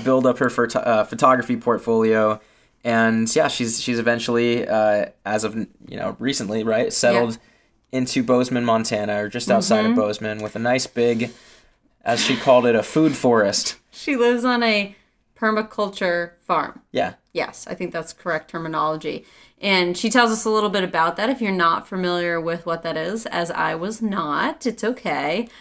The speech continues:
Speaker 2: But you'll learn a little bit about that this episode and what a food forest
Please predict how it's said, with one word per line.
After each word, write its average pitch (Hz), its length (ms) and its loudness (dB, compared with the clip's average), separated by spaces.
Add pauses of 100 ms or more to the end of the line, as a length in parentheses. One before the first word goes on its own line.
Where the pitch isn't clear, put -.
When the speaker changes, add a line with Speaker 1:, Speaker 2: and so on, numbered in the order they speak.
(160)
Speaker 2:
But 240 160 4
you'll 247 180 4
learn 370 180 2
a 240 80 2
little 180 160 2
bit 175 180 0
about 165 300 -2
that 160 340 -2
this 165 220 -6
episode 185 580 -4
and 165 380 -6
what 175 220 0
a 165 120 -2
food 175 360 -4
forest 165 680 -6